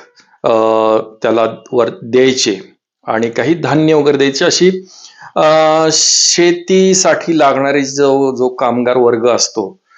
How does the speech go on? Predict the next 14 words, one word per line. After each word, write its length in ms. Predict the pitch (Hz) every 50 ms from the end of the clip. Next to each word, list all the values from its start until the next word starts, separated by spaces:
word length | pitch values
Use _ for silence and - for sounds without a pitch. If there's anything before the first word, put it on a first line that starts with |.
| - - - - - - - - -
हा 160 | - - 160 160
वर्ग 520 | 151 135 131 135 127 131 143 147 156 170 - - - - _ _ _ _
शेतकरी 640 | - - - - 139 135 135 - - 135 135 143 151 147 - - - _ _ _ -
ठेवतात. 460 | - 156 151 127 - - 110 92 - - - - _ _ _ _ _ _ _ _ _ -
तर 100 | 147 151
सर्वसाधारणतः 1040 | 143 - - 139 135 147 165 156 170 165 156 160 156 160 160 160 156 151 139 147 160
पश्चिम 460 | 156 - 135 - - - 165 160 151
महाराष्ट्रामध्ये 720 | 131 113 113 117 113 - 123 123 110 107 101 95 101 98 95 - _ _ _ _ _ _ _ _ _ _ _ _ _ -
विदर्भ, 380 | - 127 120 123 139 147 139 139
मराठवाडा, 920 | 143 143 143 139 131 117 117 120 123 123 - 127 120 117 117 110 110 110 110 110 113 _ _ _ _ _ _ _ _ _ _ _ _ -
बीड, 360 | 113 107 113 120 120 120 117
उस्मानाबाद 800 | 113 113 110 - - - 123 117 117 120 110 107 113 107 101 101 - - -
या 120 | 117 120 123
भागातून 840 | 120 117 107 - 127 120 - - 123 123 123 120 127 - - -